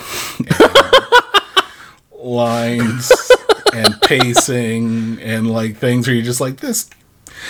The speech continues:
I mean, I know it's Star Wars, so I shouldn't be taking this,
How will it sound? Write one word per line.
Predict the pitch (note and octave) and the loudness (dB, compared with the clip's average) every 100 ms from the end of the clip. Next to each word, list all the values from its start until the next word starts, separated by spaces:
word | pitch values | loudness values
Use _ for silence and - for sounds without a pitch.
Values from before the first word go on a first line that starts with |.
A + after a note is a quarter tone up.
| - - | -14 -10
I | E3 | -4
mean, | F3+ | -2
I | C#3+ F#3+ | 0 0
know | F3 D#3 C#3 C3 A#2+ | 0 0 0 2 0
it's | A2+ G#2 - | 0 -4 -6
Star | - - - D3+ D#3 | -6 -4 0 2 4
Wars, | D3+ D#3 E3 D#3+ D#3 | 2 0 -2 -4 -4
so | - C3+ C3 C#3 C#3 - - - - _ _ - | -2 -2 0 0 -2 -6 -16 -20 -20 _ _ -4
I | C#3 | -2
shouldn't | B2+ C#3+ B2 | 0 0 -2
be | |
taking | A2+ D3 C3 | 0 0 0
this, | D3+ D3 - | -2 -2 -4